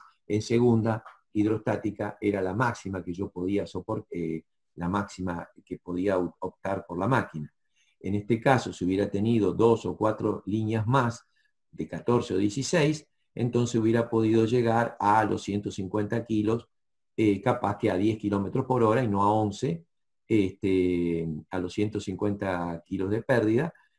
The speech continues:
pero, este, hubiera superado los noventa y tres toneladas, capaz que hubiera llegado a noventa y cinco, noventa y ocho toneladas por hora, que es, este, una capacidad de trabajo muy, muy alta.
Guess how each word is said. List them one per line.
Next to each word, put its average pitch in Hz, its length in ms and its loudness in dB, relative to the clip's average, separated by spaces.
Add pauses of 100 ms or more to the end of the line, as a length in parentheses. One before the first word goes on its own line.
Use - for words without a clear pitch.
(140)
pero, 139 580 4
este, 98 720 0 (260)
hubiera 113 360 4
superado 127 600 2
los 104 160 2
noventa 92 380 -4
y 90 80 -4
tres 117 240 -4
toneladas, 123 520 4
capaz 104 320 -4
que 104 80 -2
hubiera 104 180 2
llegado 101 480 0 (320)
a 95 100 -6
noventa 98 320 -4
y 92 40 -10
cinco, 113 420 0
noventa 90 360 -6
y 101 60 2
ocho 101 400 0 (260)
toneladas 92 560 -2
por 101 160 2
hora, 107 400 0 (560)
que 98 260 2
es, - 220 -6
este, 85 800 -2 (1000)
una 98 340 -2
capacidad 98 460 -2
de 107 80 2
trabajo 98 420 -2
muy, 117 320 2
muy 113 260 0
alta. 120 480 -2